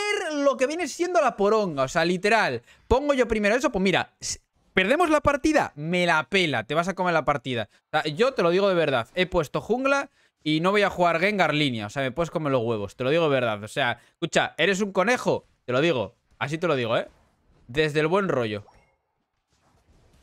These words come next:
¿Me lo pillas? Me da igual. O sea, te voy a joder el nivel, no vas a llegar al nivel. Me da igual, ¿sabes? O sea, literalmente me da igual.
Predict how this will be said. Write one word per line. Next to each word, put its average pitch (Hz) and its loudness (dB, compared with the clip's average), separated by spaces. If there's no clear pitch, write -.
¿Me 135 -4
lo 151 2
pillas? 220 0
Me 127 -4
da 139 2
igual. 139 0
O 104 -12
sea, 127 -6
te 117 -8
voy 135 -2
a 147 0
joder 160 0
el 143 -2
nivel, 160 0
no 151 -2
vas 143 -4
a 143 -8
llegar 113 -4
al 107 -12
nivel. 107 -8
Me 104 -8
da 120 -2
igual, 107 -2
¿sabes? 113 -12
O - -20
sea, 101 -8
literalmente 139 -4
me 123 -6
da 120 -4
igual. 110 -4